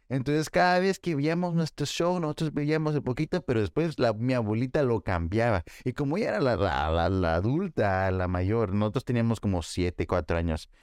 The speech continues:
Entonces, no veían, no podíamos, este, a decirle que no. Sie-, siete, cinco años. Eh, mi hermano tenía cinco y tenía siete.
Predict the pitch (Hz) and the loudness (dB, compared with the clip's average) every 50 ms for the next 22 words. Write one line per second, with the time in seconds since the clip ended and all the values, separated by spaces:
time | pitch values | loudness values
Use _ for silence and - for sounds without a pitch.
0 | - - _ _ _ 98 95 95 104 101 95 90 85 78 67 64 - - - - | -20 -20 _ _ _ -2 0 0 2 2 2 2 0 0 -2 -4 -8 -12 -12 -10
1 | - 98 95 - _ _ - 107 113 123 113 - - 107 104 104 104 104 104 104 | -8 -8 -8 -10 _ _ -2 0 0 0 0 0 0 0 2 2 2 2 2 0
2 | 95 - 95 90 - - 98 90 85 80 71 62 55 52 50 - - _ _ _ | 0 -2 -4 -4 -2 0 0 2 2 2 0 -2 -4 -6 -10 -12 -16 _ _ _
3 | _ - - - - - 76 90 85 - 107 95 90 87 82 - 87 98 147 165 | _ -20 -20 -10 -4 -2 -2 -2 -2 -2 -2 0 0 -2 0 0 0 2 2 0
4 | 131 110 - _ - _ - - - - - 165 - - - 196 - 170 156 - | -2 -4 -8 _ -20 _ -20 -20 -14 -10 -8 -8 -6 -4 -4 -2 -2 -2 -2 -2
5 | 165 160 - 143 131 101 78 78 - - 104 107 107 101 104 107 113 107 110 104 | -2 0 0 2 2 2 0 0 -2 -2 0 0 0 0 2 0 0 0 0 0
6 | 101 92 87 - 139 127 123 110 98 101 101 90 87 - - 110 - 85 78 | 0 -2 -2 -2 -2 0 0 -2 0 0 0 -2 0 0 -2 -2 -2 -4 -6